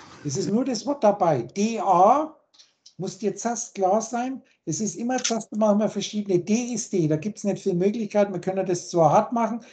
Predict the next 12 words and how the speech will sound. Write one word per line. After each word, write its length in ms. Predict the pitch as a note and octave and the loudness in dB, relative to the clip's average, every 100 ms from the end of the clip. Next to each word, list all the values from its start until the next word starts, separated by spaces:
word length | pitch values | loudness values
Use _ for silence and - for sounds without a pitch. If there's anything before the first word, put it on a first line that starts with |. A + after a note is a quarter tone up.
| _ _ | _ _
D 180 | G#3 A3 | 0 2
A 300 | G3+ F#3 A3+ | 4 6 6
ist 260 | C#4+ G3+ - | 4 -4 -10
die 40 | G3+ | -4
geöffnete 560 | G3+ G3 E3+ G3+ G3 | -2 -2 -2 -2 -2
Schöpfung. 540 | F3+ G#3 G#3 C4 D#4 - _ _ _ _ - - _ _ _ _ _ _ _ _ _ _ _ _ _ _ _ _ _ _ - | 0 0 -2 -6 -6 -10 _ _ _ _ -20 -20 _ _ _ _ _ _ _ _ _ _ _ _ _ _ _ _ _ _ 6
Oberflächlich 800 | G#3 B3 C#4 C4+ B3+ B3+ A#3 | 8 10 8 8 -4 -6 -10
geöffnete 560 | - A3+ A3+ A#3+ G#3+ G#3 | -10 -8 -8 -6 -6 -6
Schöpfung 480 | D3+ G#3 - C4 G3+ | -4 -6 -6 -8 -4
heißt 240 | G#3 G#3 | -4 -4
hier 140 | - B3 | -10 -10
Schmerzen. 640 | - C#4+ D4 - - C#3 | -8 -6 -6 -8 -14 -14